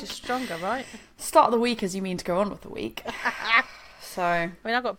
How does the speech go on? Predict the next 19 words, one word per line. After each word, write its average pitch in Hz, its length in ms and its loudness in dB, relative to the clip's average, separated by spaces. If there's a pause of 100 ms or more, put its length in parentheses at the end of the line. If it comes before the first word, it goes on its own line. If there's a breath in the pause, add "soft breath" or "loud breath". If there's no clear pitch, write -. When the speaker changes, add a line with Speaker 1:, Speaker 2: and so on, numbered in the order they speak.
Speaker 1:
I've 226 200 -4
got 220 120 0
another 226 220 0
beer 185 160 0
festival 185 320 -4
at 165 40 -6
the 180 100 -4
end 202 120 0
of 160 60 -6
this 180 180 -2
week. 185 180 -2 (800 soft breath)
Speaker 2:
I 240 1120 4
Speaker 1:
Just 226 100 -6
gotta 233 140 2
Speaker 2:
don't, 226 80 2
Speaker 1:
keep 202 80 -6
Speaker 2:
but 190 80 0
I 190 140 0
am 202 260 0